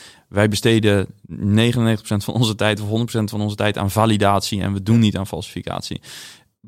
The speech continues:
D-, dat soort dingen. Die dat nu denkt, maar die aan de andere kant weet van, "Maar morgen stap ik 's ochtends weer het kantoor binnen en word ik weer inderdaad meegenomen in het enthousiasme van mijn co-founders, van het team, eh,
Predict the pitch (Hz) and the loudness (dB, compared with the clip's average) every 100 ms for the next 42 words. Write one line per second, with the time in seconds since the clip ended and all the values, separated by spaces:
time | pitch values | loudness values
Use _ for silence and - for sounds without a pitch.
0 | - 117 113 117 117 107 104 - - - | -10 0 2 2 -2 -2 -4 -10 -20 -20
1 | - 110 120 131 123 117 107 - - 110 | -4 0 2 2 2 2 0 -4 -4 -2
2 | 110 110 117 - 151 139 113 120 107 113 | 0 0 2 4 4 4 2 0 2 4
3 | 113 98 - 101 104 - 104 104 117 135 | 4 2 -2 -4 -4 -6 -2 2 4 2
4 | 113 107 92 - 92 117 - - - 107 | 2 -2 -2 -4 -4 -6 -10 -14 -6 -6
5 | - 117 107 107 110 101 110 101 123 127 | -2 0 0 2 2 2 -2 0 4 4
6 | 117 104 95 90 - 107 101 104 101 101 | 4 2 0 -4 -4 -2 0 0 -2 -4
7 | - _ - - - 104 113 107 107 107 | -16 _ -20 -18 -12 -4 -2 -2 0 2
8 | 110 104 117 107 110 110 - 113 113 117 | 2 0 -2 0 2 2 2 2 2 2
9 | 107 110 110 101 107 101 113 107 107 101 | 0 2 0 0 -2 0 0 0 -2 0
10 | 107 107 107 110 101 101 98 92 - 110 | 2 2 2 2 0 0 -4 -4 -4 -6
11 | 110 - 110 104 101 - - - _ 107 | -6 -2 0 0 -2 -12 -20 -20 _ 0
12 | 104 | 2